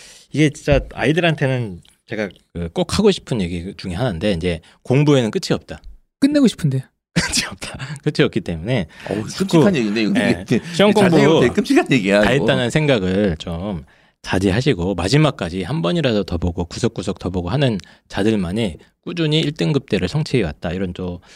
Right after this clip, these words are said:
Speaker 1: 교훈적인 얘기만 한번 덧붙이면 될 것 같습니다. 뭐 홍프로님 또 뭐 솔루션 얘기할 거 있나요?
Speaker 2: 제가 아까 얘기한 거잖아요. 이거는 스스로 근본적인
Speaker 1: 깨달아야
Speaker 2: 목-,
Speaker 1: 된다.
Speaker 2: 목표를 올리지 않고서는
Speaker 1: 아,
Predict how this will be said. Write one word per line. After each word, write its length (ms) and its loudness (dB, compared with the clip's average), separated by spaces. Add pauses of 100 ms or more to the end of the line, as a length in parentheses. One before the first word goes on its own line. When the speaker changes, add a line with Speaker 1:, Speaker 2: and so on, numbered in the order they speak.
(160)
Speaker 1:
교훈적인 500 0
얘기만 400 -4
한번 400 -6
덧붙이면 500 -8
될 140 -14
것 100 -6
같습니다. 320 -10
뭐 120 -4
홍프로님 400 4
또 160 2
뭐 120 2
솔루션 400 2
얘기할 220 -2
거 100 -6
있나요? 200 -6 (200)
Speaker 2:
제가 160 4
아까 200 4
얘기한 380 4
거잖아요. 340 -2 (320)
이거는 440 6 (460)
스스로 640 4 (180)
근본적인 720 6
Speaker 1:
깨달아야 400 4
Speaker 2:
목-, 120 6
Speaker 1:
된다. 220 -6
Speaker 2:
목표를 260 8
올리지 380 6
않고서는 580 4
Speaker 1:
아, 80 -6